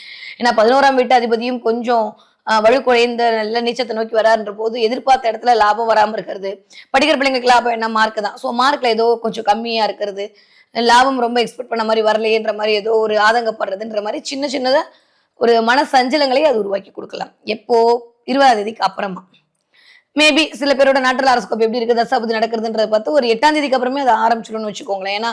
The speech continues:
எட்டாம் தேதியே ராசிநாதன் வலுக்குறை இந்த நிலையை நோக்கி வரும்போது கொஞ்சம் அதுக்கான தன்மையை வந்து இண்டிகேட் பண்ண ஆரம்பிச்சிடும். படிக்கிற பிள்ளைங்கன்ற போது அப்போ சூரியனோடு சேரும்போது கவர்மெண்ட், அரசாங்கம், டென்த், டுவெல்த் படிக்கிற பிள்ளைங்க, eleventh படிக்கிற பிள்ளைங்க, எய்த் படிக்கிற பிள்ளைங்க வரைக்கும் கொஞ்சம் ஒரு மாதிரி, ஆ, நான் ரொம்ப ஹார்ட் ஒர்க் பண்ணி அதற்கான ஒரு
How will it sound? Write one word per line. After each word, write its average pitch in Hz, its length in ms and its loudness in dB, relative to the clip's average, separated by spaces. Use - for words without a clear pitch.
எட்டாம் 233 260 2
தேதியே 247 220 2
ராசிநாதன் 233 480 0
வலுக்குறை 233 260 0
இந்த 226 320 0
நிலையை 220 260 0
நோக்கி 214 260 -8
வரும்போது 220 480 -2
கொஞ்சம் 277 340 -4
அதுக்கான 220 300 -2
தன்மையை 226 380 -4
வந்து 226 180 -8
இண்டிகேட் 220 380 -6
பண்ண 208 240 -12
ஆரம்பிச்சிடும். 196 420 -8
படிக்கிற 294 240 4
பிள்ளைங்கன்ற 254 480 0
போது 240 280 2
அப்போ 233 500 4
சூரியனோடு 262 280 -2
சேரும்போது 233 580 -2
கவர்மெண்ட், 226 480 -2
அரசாங்கம், 220 720 2
டென்த், 262 40 4
டுவெல்த் 240 440 0
படிக்கிற 226 220 0
பிள்ளைங்க, 220 340 0
eleventh 226 320 0
படிக்கிற 220 180 -6
பிள்ளைங்க, 214 220 -4
எய்த் 220 220 -6
படிக்கிற 208 200 -6
பிள்ளைங்க 202 200 -10
வரைக்கும் 262 340 -6
கொஞ்சம் 294 320 -2
ஒரு 240 140 0
மாதிரி, 233 540 -4
ஆ, 202 240 2
நான் 220 140 0
ரொம்ப 247 220 0
ஹார்ட் 240 220 4
ஒர்க் 240 160 -4
பண்ணி 269 200 -4
அதற்கான 233 380 0
ஒரு 214 100 -6